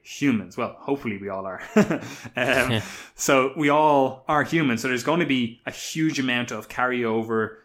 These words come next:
Speaker 1: in terms of blanket statements, we'll call them. But at the same time, those blanket statements completely disregard the nuance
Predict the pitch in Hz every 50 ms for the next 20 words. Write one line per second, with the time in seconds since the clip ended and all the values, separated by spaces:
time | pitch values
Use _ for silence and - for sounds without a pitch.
0 | _ _ _ - 127 123 117 - 127 120 117 117 113 110 110 110 107 107 104 104
1 | 98 - - _ _ _ _ - _ _ - 123 113 113 135 139 - 160 160 -
2 | - - 151 156 190 175 165 - - 170 160 160 156 165 180 180 202 196 175 -
3 | - 135 131 - - - - 127 - 120 - 143 143 143 147 139 139 127 120 113
4 | 113 123 123 120 123 127 123 131 127 - 107 - - 127 123 120 120 113 113 113
5 | - - - - _ _ _ _ _ - - 135 117 117 - - 131 123 131 135
6 | 143 151 156 156 156 135 123 117 123 - - - 127 110 117 113 110 110 107 107
7 | 107 107 110 113 110 110 113 123 127 123 117 110 107 107 104 - -